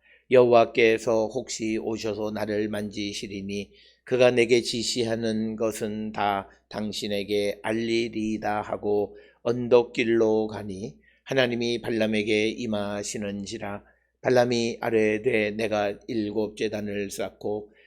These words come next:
각 제단에 숫송아지와 순양을 드렸나이다." 여호와께서 발람의 입에 말씀을 주시며 이르시되,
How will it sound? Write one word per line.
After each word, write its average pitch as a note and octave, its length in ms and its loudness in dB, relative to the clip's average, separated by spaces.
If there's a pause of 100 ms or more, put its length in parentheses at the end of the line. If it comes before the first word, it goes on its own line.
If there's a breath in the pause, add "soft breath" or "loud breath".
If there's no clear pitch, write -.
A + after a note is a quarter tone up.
(100 soft breath)
각 - 340 -4
제단에 A2+ 580 2
숫송아지와 G#2 1080 -4
순양을 A2+ 840 -4
드렸나이다." G2 1000 -12 (420 soft breath)
여호와께서 A2+ 840 4
발람의 G#2+ 720 -2
입에 G#2 420 -2
말씀을 G2+ 720 -8
주시며 G2+ 720 -10 (260 soft breath)
이르시되, A2 720 -2